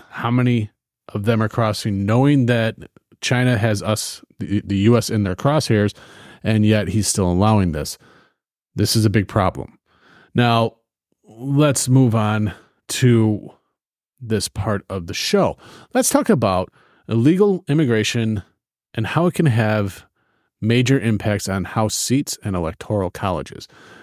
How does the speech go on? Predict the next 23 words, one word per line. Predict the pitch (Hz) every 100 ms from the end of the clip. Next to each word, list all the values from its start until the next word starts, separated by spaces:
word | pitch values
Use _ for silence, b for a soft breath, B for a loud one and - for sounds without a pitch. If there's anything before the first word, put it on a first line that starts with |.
| B -
Now, | 107 110 107 - _ b b b b _
I'm | - 127
gonna | 127
read | 127 135 123
some | - 123 117 107
parts | - 131 -
of | 131
an | 131
article. | 104 104 147
So | 165 214 196
again, | 165 127 135
bear | 127 110 120
with | 92 107
me | 98
here. | 98
I'm | 107
gonna | 101
pull | - 110
this | 104 -
up | 92
here | 104 92
real | 92
quick. | - 127 -